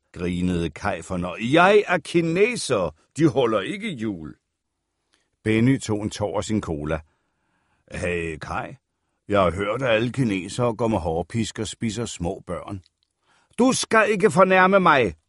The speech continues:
råbte grillejeren vredt og slog en karklud ned i disken mellem de to venner. "I ved ingenting om Kina og kinesere. Kina er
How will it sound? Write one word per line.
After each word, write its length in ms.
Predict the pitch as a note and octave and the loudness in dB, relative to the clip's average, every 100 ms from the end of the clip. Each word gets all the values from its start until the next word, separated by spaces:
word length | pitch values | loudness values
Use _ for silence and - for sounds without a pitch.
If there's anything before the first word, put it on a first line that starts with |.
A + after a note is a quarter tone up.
| - | -4
råbte 340 | F2+ F#2+ - | 0 0 -4
grillejeren 680 | - G2+ G2 F2 F2+ E2+ D#2 | -4 0 2 2 0 -2 0
vredt 260 | B2+ - - _ - | 0 -2 -10 _ 0
og 200 | D3 B2+ | 0 2
slog 180 | A#2 | 0
en 100 | A2+ | -2
karklud 560 | - A#2+ B2+ - B2 A2 | 0 2 4 2 0 0
ned 160 | G2+ D#2 | 0 -4
i 80 | |
disken 560 | E2 C#3+ - - D3+ D3 - | -2 -2 -2 0 2 2 0
mellem 360 | G#2+ G#2 A#2 | -2 0 -4
de 120 | A2 | -4
to 260 | G2+ A#2 G#2+ | -4 -4 -4
venner. 340 | E2 D#2 E2+ - - | -2 -2 -4 -8 -6
"I 260 | A3+ A3+ F#3+ | -2 2 4
ved 200 | G#3+ G#3 - | 4 2 0
ingenting 680 | F3+ E3 D3 B2 C3 C3+ C#3 | 2 4 2 0 0 0 0
om 200 | B2+ A#2 | -2 -4
Kina 440 | - C3+ A#2+ A#2+ | -6 -4 -2 -2
og 180 | B2 G#2+ | -4 -4
kinesere. 600 | C3+ C3+ B2+ A2+ A2+ F#2+ - - - | -6 -4 -4 -2 0 0 -2 -20 -6
Kina 400 | - E3+ D3+ A#2 - _ - | 0 4 4 4 -2 _ 2
er 180 | D3+ | 2